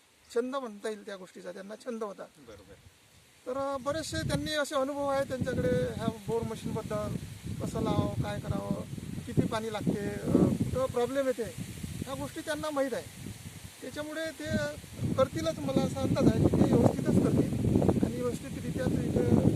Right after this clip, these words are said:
Speaker 1: जर पाणी लागते तर लागणारच आहे व्यवस्थितरित्या, याच्याबद्दल शंका नाही.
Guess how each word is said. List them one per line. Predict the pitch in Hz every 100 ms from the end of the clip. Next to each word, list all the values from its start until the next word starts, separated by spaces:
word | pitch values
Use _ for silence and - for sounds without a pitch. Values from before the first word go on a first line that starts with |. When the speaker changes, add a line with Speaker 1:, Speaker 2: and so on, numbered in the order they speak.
| - - - -
Speaker 1:
जर | - -
पाणी | - - -
लागते | 208 - -
तर | 233 - 233
लागणारच | 220 - 254
आहे | -
व्यवस्थितरित्या, | 185 - - - - - - - -
याच्याबद्दल | 214 220 214 220
शंका | 220 208 202
नाही. | 208